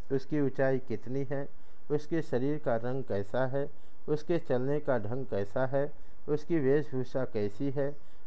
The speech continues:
यह सब मनुष्य का ज्ञात रूप है, जो सतत बदलता रहता है।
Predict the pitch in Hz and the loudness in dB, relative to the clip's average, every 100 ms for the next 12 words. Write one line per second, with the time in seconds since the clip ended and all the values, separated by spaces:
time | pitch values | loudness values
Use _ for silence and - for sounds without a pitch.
0 | 147 190 185 180 143 127 151 - 151 143 | 0 2 2 0 0 0 0 0 0 2
1 | 127 104 110 135 123 107 95 98 87 - | 2 2 2 2 0 0 0 0 0 -2
2 | - - - - 143 151 147 139 170 - | -2 -2 -2 0 2 2 0 2 0 0
3 | 123 117 120 139 127 104 95 95 95 113 | 0 0 0 0 0 0 0 0 0 -2